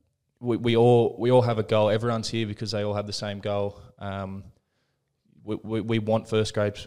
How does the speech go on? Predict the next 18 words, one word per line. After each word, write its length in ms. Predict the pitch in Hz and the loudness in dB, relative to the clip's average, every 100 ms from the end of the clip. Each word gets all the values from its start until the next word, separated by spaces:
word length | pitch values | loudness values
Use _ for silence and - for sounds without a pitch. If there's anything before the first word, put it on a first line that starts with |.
| _ | _
positions. 400 | 110 104 104 104 | -8 -6 -4 -4
I've 100 | 101 | -6
spoke 280 | - 113 110 | 0 0 0
to 60 | |
Stick 300 | 107 113 101 | -4 -4 -4
and 100 | 104 | -6
that 160 | 104 101 | -4 -2
about, 320 | 101 101 - | -2 -4 -6
you 80 | 104 | -10
know, 240 | 98 95 - - _ _ _ _ | -10 -12 -16 -20 _ _ _ _
what, 260 | 113 107 - 98 | -6 -6 -4 -6
how 220 | 110 113 | 0 0
can 200 | - 110 | 0 -4
I 60 | 107 | -2
cement 360 | - 107 107 | -4 -4 -6
a 40 | 101 | -8
spot, 420 | - 107 104 - | -4 0 0 0
or 240 | 98 92 | -4 -4